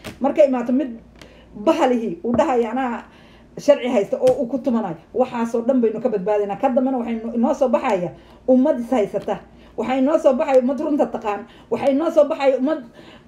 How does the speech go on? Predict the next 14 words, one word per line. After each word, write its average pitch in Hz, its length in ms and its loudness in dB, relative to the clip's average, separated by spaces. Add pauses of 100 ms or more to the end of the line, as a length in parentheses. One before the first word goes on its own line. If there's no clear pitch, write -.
(100)
kan 370 160 4 (100)
xun 330 140 -2
iyo 285 160 2
kan 311 260 0
fiican 285 320 2
la 262 80 2
kala 233 160 2
yaqaan. 208 360 0 (420)
Gabadhan 262 560 2 (580)
wiilal 320 480 4
badan 277 260 6
baa 269 100 4
ka 269 120 2
badbaadaya 220 600 2